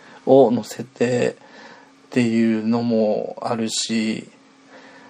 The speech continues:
あの、会社でこう、貸しツアーズっていうのを立ち上げて、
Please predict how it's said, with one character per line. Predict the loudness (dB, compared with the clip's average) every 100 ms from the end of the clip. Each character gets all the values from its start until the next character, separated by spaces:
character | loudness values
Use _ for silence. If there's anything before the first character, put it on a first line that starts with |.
| 0
あ | 2
の、 | 2 0
会 | 2 4 4
社 | 0 -2
で | -2
こ | 0 0
う、 |
貸 | 0 -8 -2 -4
し |
ツ | 0 0
ア |
ー | 0
ズ | -6
っ |
て | -10 -6
い |
う |
の | -6
を |
立 | -8 -14
ち | -4
上 | -2
げ | -2 -8
て、 | -12 -14